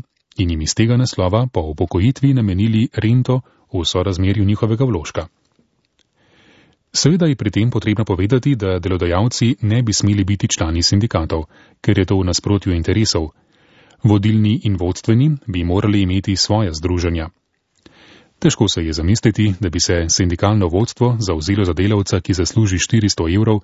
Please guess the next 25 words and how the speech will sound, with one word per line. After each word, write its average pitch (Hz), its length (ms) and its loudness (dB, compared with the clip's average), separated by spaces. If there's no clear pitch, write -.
in 104 280 2
v 107 80 2
sindikalno 127 600 2
blagajno 95 420 0
prinese 98 460 -2
bore 92 300 0
malo, 90 320 -2
in 101 220 0
prisililo 131 540 0
odgovorne, 87 640 -2
ki - 120 0
v 92 100 2
sindikalno 98 580 0
blagajno 90 460 0
mesečno 110 460 0
prispevajo 95 600 0
za 85 140 -2
deset 90 400 0
in 82 160 -4
več 90 240 0
zaposlenih, 117 600 0
k - 140 -10
spoštovanju 80 580 -2
vseh - 160 -2
pravic. 80 400 -2